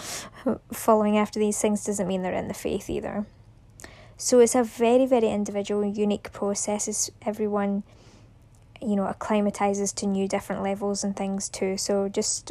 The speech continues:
wanna put that out there at the end of this. Um, so I have a lot of love across the churches, obviously, too. I wouldn't say that the entirety of each group is the same. I'd say there are individuals in these groups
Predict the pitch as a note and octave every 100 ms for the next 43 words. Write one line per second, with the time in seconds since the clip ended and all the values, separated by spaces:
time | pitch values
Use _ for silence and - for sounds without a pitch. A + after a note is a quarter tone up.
0 | - G3 G3 - A3 G3 G3 G3+ G3 -
1 | F#3+ F#3+ G3 G3+ G#3 - - - - -
2 | - - - B3+ G#3+ A3 A3 A3 A3 A3+
3 | A3+ - - C#4+ - - A3+ G#3 A3 A3
4 | G#3 G3 G3 G3+ G3+ - - - - -
5 | - - C4+ A#3+ - G#3+ G3+ F#3+ - G#3
6 | G3 - - G#3 G#3 G3+ - G3 G3+ -
7 | G3 F#3+ G3+ - - - - A3+ G#3+ G#3
8 | G3+ - - - G#3 G3+ F#3+ G3+ G3+ F#3+
9 | - F#3+ F#3+ G3+ G3+ G3 G3 - - F#3+
10 | F#3+ G3 G3+ G3+ - G3 - F3+ F#3 F#3+
11 | G3 - G3+ F#3+ G3 F#3+ G#3+ B3 A3+ F#3+
12 | G3 G3 G3 - - - - - - -
13 | A#3+ G3 - G3 F#3+ - -